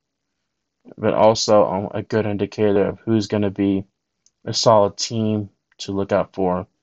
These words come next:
But again, I wouldn't es-, underestimate Brock. They're gonna be solid as usual. I wouldn't underestimate Bowie. I wouldn't underestimate Maypearl. I wouldn't underestimate Wichita Falls Hirschi.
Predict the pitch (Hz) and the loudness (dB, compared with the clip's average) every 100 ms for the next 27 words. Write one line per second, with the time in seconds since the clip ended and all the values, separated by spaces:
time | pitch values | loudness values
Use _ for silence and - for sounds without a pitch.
0 | _ _ _ _ _ - 85 - 110 131 | _ _ _ _ _ -2 -2 -2 -4 2
1 | 131 127 - _ _ _ - - 180 185 | 4 2 -2 _ _ _ 6 8 8 4
2 | 165 175 170 - 160 151 151 - 143 143 | 2 0 0 -2 0 4 2 2 0 2
3 | 135 _ _ _ _ - 123 131 135 135 | 0 _ _ _ _ -14 -2 2 2 -2
4 | - _ _ - 120 131 131 123 123 143 | -14 _ _ -10 -6 -2 -2 -2 0 4
5 | 131 139 123 117 139 131 131 131 135 _ | 4 4 0 -4 -4 -2 0 0 -2 _
6 | _ _ 107 117 113 123 127 127 127 135 | _ _ -2 0 0 0 4 4 2 -2
7 | 120 92 123 135 131 131 _ _ _ _ | -6 0 6 6 6 0 _ _ _ _
8 | - 104 107 120 127 - 123 127 120 - | -10 -6 2 2 2 -2 -2 0 0 0
9 | 123 117 117 - - 107 - _ _ _ | -4 -4 -4 -8 -18 -20 -20 _ _ _
10 | _ - 110 127 - 131 123 117 _ _ | _ -10 -4 -2 0 0 0 -4 _ _
11 | _ _ 107 107 113 113 104 - - 117 | _ _ -8 -4 -2 -2 -4 -8 -8 -6
12 | 120 117 113 - 113 80 - - 110 117 | 0 2 0 -2 -4 -4 -6 -2 -2 0
13 | 113 107 - 113 123 - 123 | 0 -2 -4 0 0 0 -4